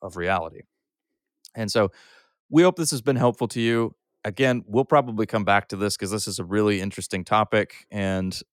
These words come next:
questions about how the hard sciences and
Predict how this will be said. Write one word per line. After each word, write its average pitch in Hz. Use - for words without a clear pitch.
questions 127
about 101
how 104
the 95
hard 107
sciences 101
and 98